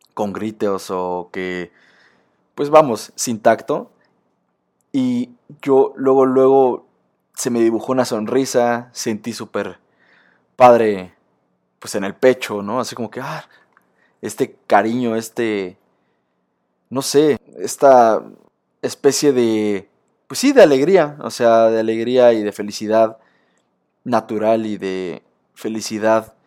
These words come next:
espontánea, porque, vamos, todo se me vino a la cabeza, dije: "Oye, pero Checo iba a salir séptimo, ¿cómo, cómo carajos ganó, no?". O sea,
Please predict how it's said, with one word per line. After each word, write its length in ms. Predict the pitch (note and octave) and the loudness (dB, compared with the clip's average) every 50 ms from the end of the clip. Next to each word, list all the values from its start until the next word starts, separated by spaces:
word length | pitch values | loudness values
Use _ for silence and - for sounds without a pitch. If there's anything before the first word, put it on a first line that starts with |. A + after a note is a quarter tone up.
| _ _ _ | _ _ _
espontánea, 840 | - G#2+ - - - G#2+ G#2 G2 - A2+ A#2 A#2+ A#2+ B2 D3+ - - _ _ _ _ _ _ _ _ _ _ _ _ _ _ _ _ _ _ _ _ _ | -8 -8 -8 -6 -8 -8 -6 -2 0 0 0 0 -2 -4 -6 -8 -14 _ _ _ _ _ _ _ _ _ _ _ _ _ _ _ _ _ _ _ _ _
porque, 280 | - B2+ A#2 - - A2+ | -2 -2 -2 0 -2 -2
vamos, 480 | A2 C#3 F3 E3+ C#3 B2+ A#2+ - - _ | 0 0 2 2 0 -2 -2 -6 -4 _
todo 160 | - D3 D#3+ D#3 | 8 8 8 8
se 120 | - C#3+ | 6 2
me 100 | A#2 A2+ | -2 -2
vino 180 | A#2 C3 C#3 C3+ | -2 0 0 2
a 20 | |
la 120 | B2 A2 | 0 0
cabeza, 340 | - G#2+ G#2 B2+ D#3 - C#3+ | 0 0 -2 -2 -2 -4 -6
dije: 260 | A#2 A2+ G#2+ - - | -6 -8 -8 -8 -6
"Oye, 220 | B2+ D3+ D3 B2+ G#2+ | -6 -6 -6 -8 -10
pero 180 | - G#2 G#2 | -8 -10 -10
Checo 300 | G2+ - - B2+ - C3+ | -10 -10 -12 -10 -8 -4
iba 80 | C#3+ C#3 | -4 -4
a 40 | C3 | -4
salir 240 | - G#2 A2 A#2+ A#2 | -4 -8 -8 -8 -8
séptimo, 640 | - - E3+ F#3 - - D3 B2+ A#2 G#2+ G2+ - _ _ _ _ _ _ _ _ _ _ | -6 -6 -6 -6 -8 -10 -10 -8 -8 -8 -10 -12 _ _ _ _ _ _ _ _ _ _
¿cómo, 360 | - C#3+ D#3 E3 D#3+ - _ _ _ _ _ _ | -6 -4 -2 -4 -4 -6 _ _ _ _ _ _
cómo 220 | - C3+ D3+ D#3+ D#3 | -10 -10 -10 -8 -2
carajos 400 | - B2+ A#2+ B2+ C3+ D3+ C#3 C3 | 0 0 0 0 -2 -6 -6 -4
ganó, 320 | A2 G2+ G#2+ B2+ E3+ F#3 | -4 -4 -4 -4 -4 -4
no?". 180 | E3 C#3 D#3+ F#3+ | -4 -4 -4 -4
O 60 | F#3 | -4
sea, 440 | - C#3 B2+ A#2+ A#2+ A2+ A2 G#2+ | -4 -2 0 0 2 0 -2 -4